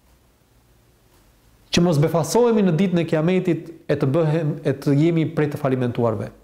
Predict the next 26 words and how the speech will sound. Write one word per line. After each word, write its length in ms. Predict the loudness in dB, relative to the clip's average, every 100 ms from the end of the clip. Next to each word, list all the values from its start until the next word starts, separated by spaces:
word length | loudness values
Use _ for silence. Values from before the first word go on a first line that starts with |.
| _
Po, 300 | 2 2 2 0
profeti 400 | 0 0 0 0
sallallahu 520 | 0 2 2 2 2
alaihi 220 | 2 2
wasallam 500 | 0 0 0 2 0 -6 -16 -20 -14
ka 140 | -2 0
pyetur 300 | 2 0 0
shokët 300 | 0 0 -2
e 40 | -2
tij. 140 | -2 -6 -14 -20 _ _ _ _ _ _ -4
U 80 | 0
ka 140 | 0 0
thënë, 280 | -2 -4 -6 -14 -20 _ _ -20 -16 -6 2
"A 120 | 2
e 40 |
dini 260 | 4 4 4
cili 260 | 2 4
është 180 | 2 0
i 40 | 0
falimentuari 840 | 2 2 2 2 4 4 2 -2 -8 -16 -20 _ _ _ _ _ _
në 160 | 2 4
umetin 460 | 4 2 2 0
tim, 160 | 2 0
në 100 | 2
popullin 420 | 0 0 0 0
tim?" 320 | 0 0 -2